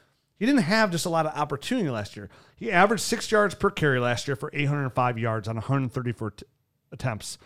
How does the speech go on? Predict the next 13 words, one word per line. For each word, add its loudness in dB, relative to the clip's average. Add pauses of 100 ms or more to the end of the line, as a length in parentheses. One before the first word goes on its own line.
(320)
with 4
a -6
hundred 2
fifty-two -2
touches -4 (220)
for -8
nine 2
hundred -2
twenty-five -4
total -4
yards 4
from -6
scrimmage. -4